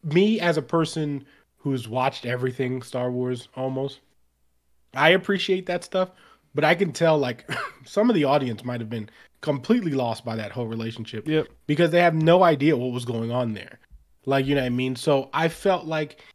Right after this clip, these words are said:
Speaker 1: even that is another thing that I just feel like you just dropped the ball on, because it's like, okay,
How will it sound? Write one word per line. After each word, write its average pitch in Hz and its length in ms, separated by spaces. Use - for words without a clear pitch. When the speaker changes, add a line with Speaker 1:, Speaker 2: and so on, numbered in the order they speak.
Speaker 1:
even 202 420
that 160 380
is 147 160
another 156 380
thing 117 340
that 117 200
I 131 100
just 135 220
feel 170 240
like 160 240
you 156 80
just 143 220
dropped 143 260
the 135 60
ball 143 340
on, 123 160
because 127 300
it's 123 140
like, 139 200
okay, 143 400